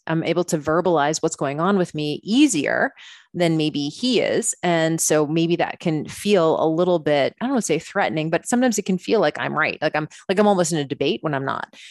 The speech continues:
you know? So I think staying curious and having open dialogue and saying, like, "I'm not saying I'm right. I'm just saying this is how it feels for me. How does it feel for you? Or is that not correct? Or if I'm not right, I would love to know how I'm, like, going wrong or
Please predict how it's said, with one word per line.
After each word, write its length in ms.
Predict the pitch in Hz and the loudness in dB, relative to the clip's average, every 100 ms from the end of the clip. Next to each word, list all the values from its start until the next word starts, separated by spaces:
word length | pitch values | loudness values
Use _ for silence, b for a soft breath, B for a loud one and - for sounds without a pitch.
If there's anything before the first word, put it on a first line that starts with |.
| B 190 | B 0
you 80 | |
know? 140 | 185 175 | 2 4
So 180 | - 175 | 4 2
I 40 | |
think 300 | 190 185 - 165 | 2 0 -2 -12
staying 300 | - 160 156 | -2 -2 -2
curious 420 | - 160 156 160 | -2 0 0 -2
and 80 | 156 | -4
having 460 | 147 151 147 151 - | -2 -2 -4 -6 -2
open 500 | 180 175 175 151 151 - _ - | 0 2 0 0 -2 -6 _ -10
dialogue 500 | 165 147 151 175 180 | -2 0 2 4 2
and 140 | 156 160 | 0 -2
saying, 180 | 151 156 | -2 -2
like, 200 | 151 - | -2 -2
"I'm 120 | 190 | 0
not 200 | 180 - | 0 -2
saying 200 | 151 143 | -4 -4
I'm 160 | 143 | -4
right. 300 | 139 165 160 | -2 0 0
I'm 80 | 139 | -2
just 140 | 147 - | -4 -6
saying 160 | 139 | -6
this 180 | 135 - | -6 -8
is 100 | - | -8
how 160 | 147 151 | -4 -4
it 100 | - | -4
feels 260 | 143 151 | -4 -4
for 80 | - | -2
me. 260 | 202 220 185 | 0 0 -2
How 160 | 165 175 | -4 -2
does 140 | 170 | 0
it 80 | 131 | -2
feel 140 | - - | -6 -6
for 120 | 131 | -6
you? 300 | 113 98 - B B B - | -4 -6 -8 B B B -4
Or 520 | 165 156 151 147 - | 0 2 2 2 0
is 160 | 165 143 | -2 -2
that 160 | 139 - | -2 -2
not 180 | 127 | -6
correct? 400 | - 160 196 - | -4 -2 -2 -2
Or 100 | 131 | -2
if 120 | 131 160 | -2 -2
I'm 100 | 160 | 0
not 220 | 202 - | 0 -2
right, 320 | 139 214 254 | -4 -2 0
I 60 | 175 | 0
would 160 | 151 170 | 0 -2
love 220 | 143 156 | -2 -4
to 120 | 165 | -6
know 160 | 143 156 | -6 -2
how 200 | 156 143 | -2 -2
I'm, 240 | 147 147 | -4 -6
like, 180 | 151 143 | -6 -4
going 200 | 143 143 | -2 -2
wrong 320 | 151 180 175 | 0 0 0
or 160 | 143 | -2